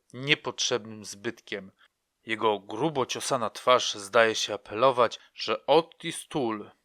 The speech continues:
bo o nim mowa, lubi naturalność, że drwi sobie z tych wszystkich ekstrawagancji jak praca, czysty ubiór czy inne takie, takie.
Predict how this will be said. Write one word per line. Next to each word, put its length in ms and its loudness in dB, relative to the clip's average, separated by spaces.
bo 160 0
o 60 -2
nim 200 -4
mowa, 440 2
lubi 400 -2
naturalność, 960 -4
że 200 -4
drwi 500 -8
sobie 280 -6
z 80 -12
tych 200 -10
wszystkich 500 -12
ekstrawagancji 1300 0
jak 260 -2
praca, 760 4
czysty 440 -4
ubiór 500 -6
czy 320 -2
inne 440 -10
takie, 280 2
takie. 480 -12